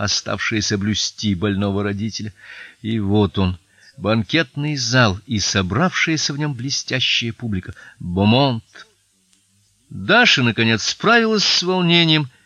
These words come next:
и начала различать лица, и многие показались знакомыми. Она видела их по телевизору, но никогда не надеялась познакомиться лично. А вот теперь известные артисты,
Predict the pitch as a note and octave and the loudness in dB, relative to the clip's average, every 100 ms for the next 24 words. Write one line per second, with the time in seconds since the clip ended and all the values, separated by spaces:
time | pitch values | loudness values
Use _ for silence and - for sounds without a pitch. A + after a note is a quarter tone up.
0 | _ A2+ G#2+ F#2+ B2 E3+ G#2+ F#2+ F2+ B2 | _ -2 0 2 2 2 2 0 2 0
1 | B2+ G2 G2 A2+ - - - - - G#2 | 0 0 2 2 0 -8 -8 -12 -4 0
2 | F#2 F#2 F#2 G#2+ F#2+ A2+ C3 C#3+ C3 D#3 | 2 2 2 0 -2 -4 -2 -2 -2 -2
3 | F3 - A#3+ E3+ G2+ F2 _ _ _ - | -2 0 2 4 2 -2 _ _ _ -2
4 | B2+ C3 B2+ B2 B2 A2+ A#2+ A#2+ A2 B2+ | 2 4 6 4 4 2 4 2 2 -4
5 | - B2+ C3 C#3+ D#3+ A#2+ G#2+ - - A2+ | 0 2 4 4 4 2 0 -4 -6 2
6 | A#2+ C#3 G3+ G3 F3+ F3 F#3+ F#3 F#3 D#3+ | 4 4 4 2 2 2 4 4 4 4
7 | F#3+ F#3+ F#3 - F3+ D#3+ F3 F3+ E3+ - | 4 4 2 0 -4 -4 -4 -4 -6 -6
8 | E3 C#3+ A#2+ - G#2 - - - A2+ G#2+ | 0 4 4 2 0 -4 -16 -10 -2 0
9 | G#2+ - A#2 A2 G#2+ F#2+ _ _ - G#2 | 0 -2 2 4 2 -2 _ _ -6 -4
10 | F#2+ C#3 - C3 C#3 C3 - B2+ F#2+ - | 2 2 2 2 2 0 0 0 0 -4
11 | - | -10